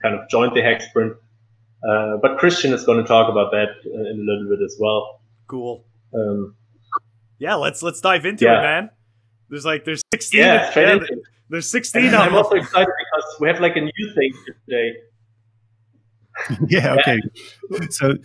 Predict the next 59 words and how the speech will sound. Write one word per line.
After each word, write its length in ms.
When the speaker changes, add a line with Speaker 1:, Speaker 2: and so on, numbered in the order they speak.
Speaker 3:
there's 260
not, 140
not, 160
not 140
on 100
every 280
program, 600
to 100
be 100
fair, 220
a 140
pro-, 340
project, 500
to 100
be 100
fair, 140
was 280
made 240
big 220
process, 580
but, 380
um, 420
um, 240
at 120
least 200
people 280
were 100
there 240
and 180
offering 540
for 120
people 300
to 100
join 260
there. 260
So, 380
but, 240
but 100
also 300
not, 220
uh, 360
s-, 180
sometimes 360
it's 140
really 160
just 180
ongoing 440
pro-, 200
projects 500
that 100
try 180
to 100
present 320
themselves, 440
see 120
if 80
somebody 440
jumps 320
in, 240